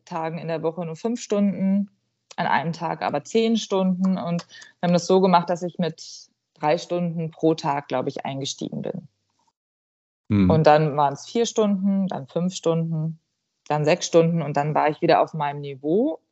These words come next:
Speaker 1: Dann waren allerdings Herbstferien, dann war es Oktober. Dann bin ich erst mal zwei Wochen in Herbstferien gegangen und hab den, den Urlaub nachgeholt, den ich im Sommer verpasst hab mit meiner Tochter, bin mit der auf den Reiterhof gefahren.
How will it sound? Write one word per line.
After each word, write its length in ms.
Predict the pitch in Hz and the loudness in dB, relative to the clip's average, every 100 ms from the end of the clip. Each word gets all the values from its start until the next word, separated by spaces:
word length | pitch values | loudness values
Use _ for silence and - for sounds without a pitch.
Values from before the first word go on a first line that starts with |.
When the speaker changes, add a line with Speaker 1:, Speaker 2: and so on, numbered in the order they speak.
| _ | _
Speaker 1:
Dann 280 | - 170 190 | -6 -4 -2
waren 260 | 170 170 165 | -2 -4 -4
allerdings 720 | 156 160 156 147 151 - - | -4 -4 -6 -10 -12 -16 -14
Herbstferien, 880 | - 185 - - - 262 262 262 254 | -4 -2 -4 -8 -2 0 0 -2 -2
dann 200 | 190 165 | -2 -2
war 160 | 156 156 | -4 -6
es 200 | - - | -8 -12
Oktober. 580 | - - 226 240 254 254 - - - - _ | -14 -2 2 2 0 -4 -16 -20 -20 -20 _
Dann 160 | 180 175 | 2 4
bin 140 | 185 | 4
ich 80 | 175 | 0
erst 180 | - - | -2 -4
mal 100 | 160 | -6
zwei 260 | - 156 156 | -2 0 0
Wochen 160 | 160 | -4
in 140 | 147 143 | -6 -4
Herbstferien 520 | 202 - - 254 254 | -6 -4 -2 -2 0
gegangen 480 | 254 247 247 277 294 _ _ _ _ _ _ _ _ _ - _ _ - _ _ - | -2 -2 -4 -6 -12 _ _ _ _ _ _ _ _ _ -20 _ _ -16 _ _ -2
und 260 | 165 156 | 0 2
hab 240 | 165 156 - | 4 4 4
den, 440 | 160 156 156 156 | 2 2 0 -2
den 220 | 156 147 - | -4 -2 2
Urlaub 400 | 202 220 214 202 | 4 4 2 4
nachgeholt, 840 | 190 196 - 202 190 196 190 185 | 4 4 -2 -6 -4 -2 -2 -4
den 160 | 175 | -4
ich 160 | 175 175 | -4 -4
im 140 | 180 | -4
Sommer 300 | 170 175 175 | -2 -2 -2
verpasst 580 | - 180 - 185 180 - | -2 -6 -2 -2 -2 -4
hab 240 | 180 175 _ _ _ | -4 -4 _ _ _
mit 140 | 190 185 | -10 -4
meiner 260 | 170 170 | -2 -2
Tochter, 340 | - 175 - 165 | -4 -6 -4 -2
bin 200 | 160 156 | 0 -2
mit 140 | 143 | -2
der 220 | 147 143 | -4 -6
auf 60 | 139 - | -10 -12
den 180 | 139 139 - | -14 -12 -2
Reiterhof 460 | 190 226 190 185 - | 0 2 -2 -4 -10
gefahren. 420 | 180 185 180 | -8 -4 -4